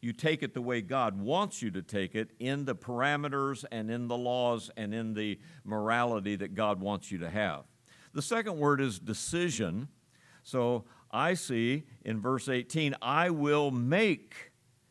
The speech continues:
him a helper comparable." I will make. So God says, uh, "You need somebody, Adam, and I'm going to make her."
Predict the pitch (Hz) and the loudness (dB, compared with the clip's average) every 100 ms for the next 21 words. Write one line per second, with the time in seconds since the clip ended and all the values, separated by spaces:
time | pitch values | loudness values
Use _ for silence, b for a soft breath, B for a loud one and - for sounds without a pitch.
0 | b b - 131 95 78 71 67 _ b | b b -2 0 0 -2 -8 -14 _ b
1 | b b 101 120 107 101 92 - 110 92 | b b -2 0 0 -2 -4 0 0 0
2 | 90 80 80 127 175 180 135 104 110 165 | -4 -6 -2 2 2 2 0 0 0 2
3 | 185 95 - - _ b b b - 156 | 2 0 -6 -20 _ b b b -4 -2
4 | 131 104 170 202 175 127 131 113 110 139 | -2 0 0 2 -2 -2 2 4 4 2
5 | 139 - b b b 113 107 110 107 107 | -2 -14 b b b -4 0 2 2 0
6 | - 110 156 190 175 202 185 - 139 110 | -8 0 2 4 4 4 2 4 4 6
7 | 110 101 107 104 107 110 135 156 _ 110 | 6 6 4 4 4 4 2 -2 _ -2
8 | 123 143 151 143 147 135 131 117 127 123 | 0 0 0 0 0 0 0 4 4 4
9 | - 76 60 | 0 -10 -10